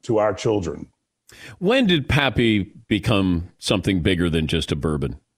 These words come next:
Speaker 1: You know, in nineteen ninety-seven, it got this famous ninety-nine score.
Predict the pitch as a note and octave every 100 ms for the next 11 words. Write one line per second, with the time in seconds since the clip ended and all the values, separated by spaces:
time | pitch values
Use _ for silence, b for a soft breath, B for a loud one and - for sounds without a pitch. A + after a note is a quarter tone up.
0 | _ _ b b b b - E3+ E3+ E3+
1 | G#3 G3 G#3 F3 E3 D3 - C#3+ C3 B2
2 | B2 B2 - C3+ A#2 C3+ B2 - A#2 -
3 | - - - C3 C3 B2 G#2+ A2 A2 B2
4 | A#2+ A#2 A2 G#2+ G#2+ G#2 G2 G2 - -
5 | G#2+ E2 D2+